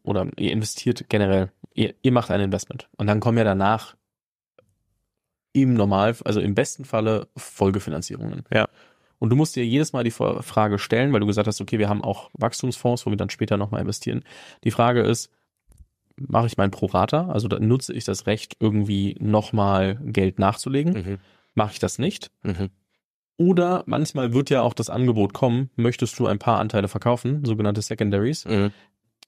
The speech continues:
Speaker 1: Und da musst du ja immer wieder drüber nachdenken.
Speaker 2: Ja.
Speaker 1: Erste Frage, macht ihr generell Secondaries oder habt ihr das komplett ausgeschlossen?
Speaker 2: Wir machen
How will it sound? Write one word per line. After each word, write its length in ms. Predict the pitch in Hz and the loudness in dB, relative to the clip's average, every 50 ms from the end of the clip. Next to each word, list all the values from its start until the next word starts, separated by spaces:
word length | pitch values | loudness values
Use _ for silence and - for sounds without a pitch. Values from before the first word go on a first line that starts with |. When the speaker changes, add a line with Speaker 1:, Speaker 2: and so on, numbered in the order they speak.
| _ _ _ | _ _ _
Speaker 1:
Und 100 | 131 117 | 2 4
da 80 | 113 | 4
musst 200 | 120 127 127 - | 4 2 0 0
du 40 | 127 | -4
ja 40 | 104 | -2
immer 140 | 117 120 113 | 0 0 4
wieder 160 | 110 107 101 | 4 4 4
drüber 200 | 101 95 101 95 | 4 2 2 0
nachdenken. 400 | 92 92 - - - - - _ _ - | 0 -2 -4 -6 -8 -10 -12 _ _ 0
Speaker 2:
Ja. 200 | - 98 98 101 - _ _ _ | 2 2 2 0 -4 _ _ _
Speaker 1:
Erste 260 | - - 127 - - 139 | -2 -2 -2 -2 -4 -4
Frage, 240 | - 147 147 139 | -2 -2 0 0
macht 300 | 117 110 110 113 - - | 0 0 -2 -2 -2 -4
ihr 80 | 120 117 | -4 -2
generell 400 | 113 110 110 113 110 104 104 104 | 0 0 2 2 2 2 2 2
Secondaries 520 | - - 120 - 139 131 135 139 143 - | 0 -2 -4 -2 0 2 2 2 0 0
oder 140 | - 110 104 | -2 -4 -4
habt 120 | 110 - 107 | -2 -2 -2
ihr 40 | |
das 120 | 101 - - | -2 -2 -2
komplett 260 | - 113 107 101 - | -4 -2 0 0 0
ausgeschlossen? 560 | - - - - - - 131 - - 180 - - _ _ _ _ _ _ _ _ _ _ _ _ | 0 -2 -2 -4 -4 -2 -4 -4 -4 -8 -10 -12 _ _ _ _ _ _ _ _ _ _ _ _
Speaker 2:
Wir 100 | - 95 | 2 4
machen 500 | 95 95 90 92 101 92 87 87 82 80 | 4 4 4 4 2 2 2 0 -2 -4